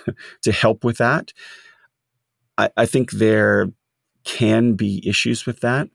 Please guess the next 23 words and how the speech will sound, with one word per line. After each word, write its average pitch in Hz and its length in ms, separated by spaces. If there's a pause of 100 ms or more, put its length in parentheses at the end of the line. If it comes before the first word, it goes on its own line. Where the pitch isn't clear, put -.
(340)
Often 98 480
there's 95 280
a, 95 200 (400)
a 95 80
lack 98 260
of 95 80
trust. - 460 (960)
And 98 600 (240)
the 98 440
overriding 110 680
factor 95 440
in 90 200
each 104 260
case 92 220
should 87 240
be, 90 200 (420)
out 120 140
of 135 200
this 127 260
activity, 104 540
is 95 80
this 123 160
building 147 600